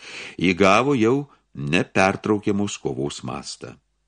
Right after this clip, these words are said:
Maskva energingai palaikė savo vasalus Okos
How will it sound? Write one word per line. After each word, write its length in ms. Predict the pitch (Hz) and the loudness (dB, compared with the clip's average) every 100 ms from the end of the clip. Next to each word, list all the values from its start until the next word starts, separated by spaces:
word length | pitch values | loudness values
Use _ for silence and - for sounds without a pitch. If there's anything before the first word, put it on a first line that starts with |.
| _ - | _ -6
Maskva 460 | 73 - 73 78 | -6 -6 -4 -4
energingai 720 | - 85 82 73 87 113 123 123 | -2 0 0 0 0 2 0 0
palaikė 480 | 123 82 82 - | 0 2 0 -2
savo 300 | 82 - 65 69 | -6 -6 -6 -6
vasalus 540 | 69 - 62 76 - - | -8 -4 -2 -2 -4 -4
Okos 340 | 82 73 71 | -2 -2 -4